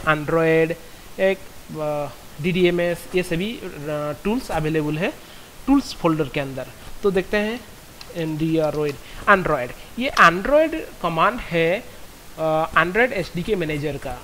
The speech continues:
हम लोग अगर Android एसडीके manager को open करना चाहते हैं तो Android command ही यूज़ कर सकते हैं। तो ये command भी हमको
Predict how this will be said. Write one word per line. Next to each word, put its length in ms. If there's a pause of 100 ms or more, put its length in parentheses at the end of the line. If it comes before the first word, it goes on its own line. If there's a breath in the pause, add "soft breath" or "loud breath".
(160)
हम 280
लोग 160
अगर 260
Android 320
एसडीके 340
manager 480
को 120
open 260
करना 260
चाहते 320
हैं 220
तो 160
Android 320
command 280
ही 80
यूज़ 240
कर 120
सकते 300
हैं। 180 (420 loud breath)
तो 220
ये 140
command 400
भी 200
हमको 600